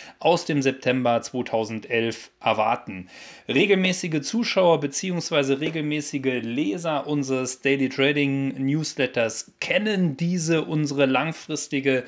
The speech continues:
Einschätzung. Wer den Newsletter mit unseren technischen Einschätzungen noch nicht abonniert hat, kann das gerne nachholen, kostenfrei unter W W W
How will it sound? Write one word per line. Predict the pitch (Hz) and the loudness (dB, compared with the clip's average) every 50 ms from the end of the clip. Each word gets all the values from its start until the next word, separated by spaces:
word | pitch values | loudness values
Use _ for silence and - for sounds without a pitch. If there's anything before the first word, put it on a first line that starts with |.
| - - - - - _ _ _ _ | -10 -18 -20 -20 -20 _ _ _ _
Einschätzung. | - 135 151 170 175 165 - - 147 147 143 - - - 131 120 117 | -2 -2 0 0 0 -2 -2 -2 -2 -4 -4 -4 -4 -4 -4 -2 -2
Wer | 123 127 | 0 2
den | 143 147 147 147 | 2 2 2 2
Newsletter | 160 196 185 - - - 151 147 143 143 - 139 135 127 | 0 0 -2 -4 -4 0 0 0 0 0 2 2 2 2
mit | 131 135 135 | 2 0 0
unseren | 143 139 135 135 135 135 | 0 0 0 0 0 0
technischen | - - 180 - 175 165 147 - - - 147 | -2 -6 -6 -4 -4 -4 -4 -4 -4 -6 -8
Einschätzungen | 135 - 147 143 151 - - 143 139 - - - 139 135 127 127 120 113 - - - - - - - - _ _ | -6 -6 -6 -6 -6 -6 -6 -6 -6 -6 -6 -2 -2 -2 0 -2 -2 -4 -6 -12 -20 -20 -20 -20 -20 -20 _ _
noch | - 135 127 139 - 170 | -4 2 2 2 4 4
nicht | 156 165 190 220 214 - - - - _ _ _ | 2 2 2 2 0 -2 -4 -6 -10 _ _ _
abonniert | - 151 143 147 151 151 147 151 175 208 202 202 - | 0 0 2 4 4 4 4 4 4 2 2 0 -2
hat, | 165 151 139 - - | -2 -2 -2 -4 -4
kann | - 151 156 | -4 0 0
das | 156 151 143 - | 2 0 0 -2
gerne | - 127 139 151 156 151 147 139 131 - - - _ - | -6 -6 -4 -4 -2 -2 -2 -2 -4 -6 -12 -18 _ -12
nachholen, | 110 107 110 120 131 170 175 - - - 165 156 151 151 143 139 139 135 135 131 135 - - _ _ | -8 -6 -6 -4 -4 -4 -6 -6 -6 -4 -2 0 2 4 4 4 4 4 2 0 -4 -8 -18 _ _
kostenfrei | - 147 160 175 - - - 165 151 139 - - - - 110 110 127 135 139 139 135 | -2 0 0 0 -2 -4 -2 -2 -2 -2 -4 -8 -12 -8 -4 -2 0 0 0 -2 -2
unter | - - 123 123 117 - 123 117 113 107 107 | -4 -4 -6 -6 -4 -2 -2 -2 -2 -2 -4
W | 113 117 117 | -6 -4 -2
W | 120 113 110 104 107 | -2 -2 -2 -2 -4
W | 107 107 110 113 113 | -4 -2 -2 -2 -2